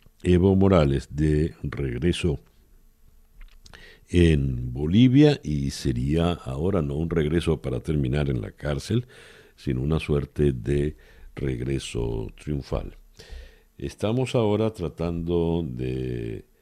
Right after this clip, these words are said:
eh, eh, hacer contacto, y aquí tengo una información de Infobae. Nicolás Maduro confirmó que Evo Morales estuvo en Venezuela el fin de semana.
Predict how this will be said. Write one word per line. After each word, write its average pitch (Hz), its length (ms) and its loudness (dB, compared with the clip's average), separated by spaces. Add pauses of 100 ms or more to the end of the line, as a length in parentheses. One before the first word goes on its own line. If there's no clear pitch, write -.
(480)
eh, 57 760 -10 (1600)
eh, 62 380 -8 (140)
hacer 80 440 -4
contacto, 78 640 -4
y 82 200 -2
aquí 98 220 -8
tengo 151 220 -4
una 135 120 2
información 87 560 -2
de 101 100 0
Infobae. 73 500 -2
Nicolás 78 460 -2
Maduro 101 360 0
confirmó 76 500 -2
que 87 100 -2
Evo 87 180 2
Morales 76 400 -2
estuvo 76 240 -4
en 87 100 0
Venezuela 80 380 -4
el 85 80 -2
fin 78 220 -4
de 85 80 -2
semana. 80 500 -2